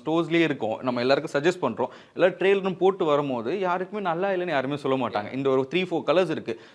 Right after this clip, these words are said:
ஈஸியா யார் என்ன ஸ்கின் டோன் இருந்தாலுமே தாராளமா அவங்களுக்குலாம் சூட் ஆகும். ஓகேங்களா? அது பிரவுனு, பேஜ், அதுக்கப்புறம் நான் சொன்ன இந்த நேவி ப்ளூ கலர், மெரூன்லாம் கண்டிப்பா எல்லாரோட வார்ட்ரோப்லயுமே இருக்கணும்.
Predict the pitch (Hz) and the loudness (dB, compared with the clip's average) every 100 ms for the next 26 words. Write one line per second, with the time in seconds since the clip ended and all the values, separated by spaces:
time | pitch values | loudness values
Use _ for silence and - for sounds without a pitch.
0 | _ 143 190 214 185 190 220 226 139 139 | _ -8 -6 -6 -8 -6 -6 -4 -2 0
1 | 180 185 143 170 170 170 170 170 180 147 | 2 0 -2 -6 -6 -6 -4 -2 -2 -2
2 | 120 120 139 139 117 120 127 135 110 101 | -2 -4 -4 0 0 2 -2 -4 -4 -6
3 | 110 113 113 104 101 - 101 107 107 117 | -8 -8 -6 -4 -6 -8 -12 -8 0 0
4 | 107 110 123 151 165 143 123 139 147 117 | 0 0 2 2 -2 -2 2 2 2 -2
5 | 117 - - _ 120 120 123 143 147 123 | -6 -8 -18 _ -2 0 0 -2 -2 -2
6 | 131 135 123 113 110 135 165 170 127 127 | -2 -4 -4 -4 -2 0 0 0 0 -2
7 | - 110 110 - 127 151 165 165 175 139 | 0 0 0 -2 0 0 -2 -6 -4 -4
8 | 185 208 202 165 127 110 107 107 107 107 | -2 -4 -2 0 0 -2 -4 -6 -6 -8
9 | 104 113 117 104 113 113 - | -10 -12 -10 -8 -8 -8 -12